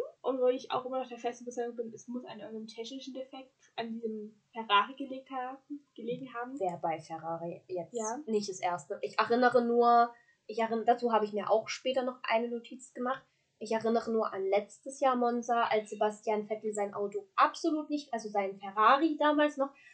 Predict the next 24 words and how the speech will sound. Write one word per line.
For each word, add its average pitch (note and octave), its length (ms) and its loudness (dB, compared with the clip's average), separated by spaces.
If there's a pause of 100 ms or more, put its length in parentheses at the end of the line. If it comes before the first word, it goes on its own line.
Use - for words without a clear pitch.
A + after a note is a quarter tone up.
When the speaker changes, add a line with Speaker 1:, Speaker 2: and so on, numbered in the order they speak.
(120)
Speaker 2:
absolut B3+ 480 2
nicht B3 220 -4
beherrschen A3+ 480 6
konnte A3 340 2
und G#3+ 100 -2
einfach G#3 380 0
mal, G#3+ 120 -2
es - 120 -10
gibt G#3+ 320 -6
bei F#3 180 -2 (160)
einer F#3 180 -6
Notausfahrt, A3+ 640 -2
also F#3 180 -8
wenn F#3 100 -6
man F3 100 -6
die F3+ 100 -10
Kurve B3+ 260 -2
nicht A3+ 180 -6
kriegt, - 220 -20
gibt's - 240 -20
ja F#3 80 -6
immer F#3 160 -8
noch F3 160 -14
mal E3 220 -16